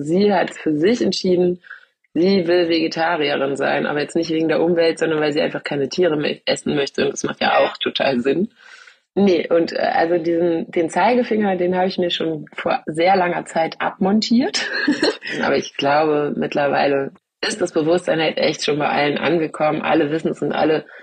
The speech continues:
Speaker 1: versuchen es auch. Und es ist, dauert halt ein bisschen seine Zeit, bis jeder so angekommen ist und jeder hat auch eine eigene Art,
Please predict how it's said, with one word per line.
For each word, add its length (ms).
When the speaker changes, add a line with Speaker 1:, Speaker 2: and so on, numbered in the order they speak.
Speaker 1:
versuchen 380
es 120
auch. 360
Und 200
es 160
ist, 420
dauert 440
halt 500
ein 160
bisschen 400
seine 300
Zeit, 400
bis 380
jeder 380
so 80
angekommen 420
ist 100
und 80
jeder 180
hat 140
auch 160
eine 160
eigene 640
Art, 400